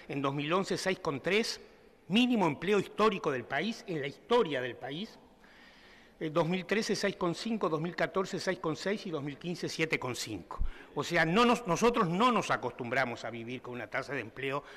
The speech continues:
del, del diez por ciento, vivimos con tasa de empleo entre seis y ocho. En el dos, eh, en el año, eh, noventa y siete yo hice un estudio sobre el desempleo estructural y mostré que hasta el noventa y ocho nadie podía haber bajado la tasa de empleo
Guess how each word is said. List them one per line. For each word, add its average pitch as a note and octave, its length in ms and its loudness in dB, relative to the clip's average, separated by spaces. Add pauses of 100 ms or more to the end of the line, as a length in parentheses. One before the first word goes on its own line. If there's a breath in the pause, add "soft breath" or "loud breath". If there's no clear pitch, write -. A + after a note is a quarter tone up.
(300 loud breath)
del, B2+ 320 -4
del B2 360 -4
diez C#3+ 140 -2
por D#3 180 -4
ciento, A#3 300 2
vivimos F#3 380 0
con C#3+ 160 -2
tasa F3 220 0
de D3+ 60 0
empleo - 160 -2
entre C#3 200 -2
seis - 320 -4
y D3 60 -4
ocho. A2+ 280 -6 (720 loud breath)
En F3 160 -2
el F3 140 0
dos, F#3 140 4 (140)
eh, E3+ 460 0
en F3 160 2
el F3 220 4
año, A3 640 4 (500 loud breath)
eh, D3 380 0
noventa D#3 400 4
y F3+ 60 0
siete A#3 380 0
yo E3+ 100 4
hice G#3 160 2
un F3 80 0
estudio A3+ 420 2
sobre E3+ 220 -2
el D3+ 80 -2
desempleo D#3 400 -2
estructural B2 680 0 (500 loud breath)
y E3 100 -2
mostré A#3 500 6 (300)
que E3+ 80 2
hasta - 160 0
el E3+ 80 2
noventa E3 340 2
y F#3 100 2
ocho A#3+ 240 4
nadie A#3+ 440 4
podía G3 340 2
haber F3 180 4
bajado F3 360 2
la D3 120 0
tasa E3+ 240 -2
de D#3+ 80 -2
empleo D#3 460 -2